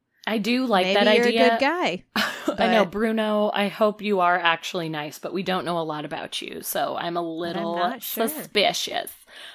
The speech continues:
Speaker 1: But I do like, I'm glad you mentioned, like, that people are being punished for spending money and supporting this artist, because I was trying to come up with theories of why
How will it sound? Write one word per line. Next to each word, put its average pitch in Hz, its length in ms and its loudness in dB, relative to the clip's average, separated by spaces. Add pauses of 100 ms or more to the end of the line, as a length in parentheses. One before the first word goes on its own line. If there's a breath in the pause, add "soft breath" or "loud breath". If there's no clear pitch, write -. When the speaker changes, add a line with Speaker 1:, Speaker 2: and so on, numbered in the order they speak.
(100)
Speaker 1:
But 208 280 4
I 196 140 2
do 208 320 -2
like, 180 500 0
I'm 175 180 -4
glad 175 260 0
you 185 100 -4
mentioned, 170 460 -4
like, 156 320 -4
that 180 260 -4
people 175 320 -6
are 175 80 -2
being 170 200 -6
punished 165 320 -4
for 170 120 -6
spending 160 440 -4
money 147 320 -4
and 180 120 -6
supporting 165 480 -4
this 156 180 -6
artist, 160 480 -4
because 175 600 0 (460 loud breath)
I 196 120 0
was 214 140 -2
trying 196 180 -2
to 180 60 -2
come 175 240 0
up 165 120 -6
with 165 120 -6
theories 170 420 -4
of 160 160 -6
why 156 580 -2